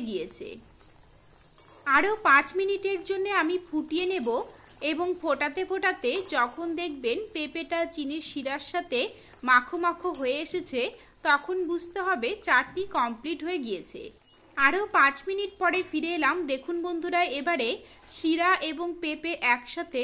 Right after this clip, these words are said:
মাখো মাখো হয়ে এসেছে। কয়েকবার নেড়েচেড়ে নিয়ে এখন আমরা গ্যাসের ফ্লেমটা একদম লোতে রাখব।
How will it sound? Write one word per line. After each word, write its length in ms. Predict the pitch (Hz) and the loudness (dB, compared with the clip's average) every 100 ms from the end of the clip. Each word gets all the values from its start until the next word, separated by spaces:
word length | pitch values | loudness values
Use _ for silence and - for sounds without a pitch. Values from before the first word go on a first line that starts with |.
| 403 302 | -2 0
মাখো 260 | 226 - 320 | 0 0 -4
মাখো 240 | 320 - 370 277 | -4 -2 -6 -2
হয়ে 180 | 240 359 294 | -2 -2 -2
এসেছে। 400 | 208 185 - - - - _ - - - - - - - - - - - - | -6 -8 -10 -12 -14 -20 _ -20 -20 -20 -16 -14 -14 -20 -20 -20 -20 -12 2
কয়েকবার 440 | 339 359 349 403 381 | 4 4 4 2 2
নেড়েচেড়ে 500 | 302 294 349 370 370 381 | 2 -2 -2 0 0 0
নিয়ে 180 | 359 254 466 - 262 269 | 0 -2 -4 -2 2 2
এখন 240 | - 349 359 | 2 -2 -2
আমরা 200 | 339 339 277 | 0 -2 0
গ্যাসের 380 | 226 240 - 320 - | 0 0 -4 -10 -8
ফ্লেমটা 400 | 349 349 320 339 - 262 | -6 -6 -4 -2 2 2
একদম 400 | 262 269 294 269 466 - - - 254 | 2 -4 -4 -4 -4 -8 -10 -8 -2
লোতে 360 | 262 262 262 381 294 | 0 0 -2 2 4
রাখব। 340 | 214 220 220 | 2 -2 -12